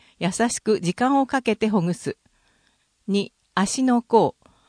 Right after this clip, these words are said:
両手の親指で足指の付け根から足首へと向かって押す。また、親指と人差し指の付け根、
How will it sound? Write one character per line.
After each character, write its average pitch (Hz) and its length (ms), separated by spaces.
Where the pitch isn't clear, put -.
両 269 220
手 277 160
の 254 160
親 240 200
指 208 280
で 175 240
足 190 300
指 269 240
の 247 140
付 - 220
け 247 40
根 233 120
か 175 160
ら 160 200
足 - 200
首 233 320
へ 247 80
と 214 160
向 185 100
か 185 160
っ 196 40
て - 220
押 160 160
す。 - 180
ま 202 160
た、 208 300
親 240 240
指 233 280
と 220 160
人 240 220
差 294 180
し 277 160
指 208 240
の 143 140
付 - 260
け 185 40
根、 170 200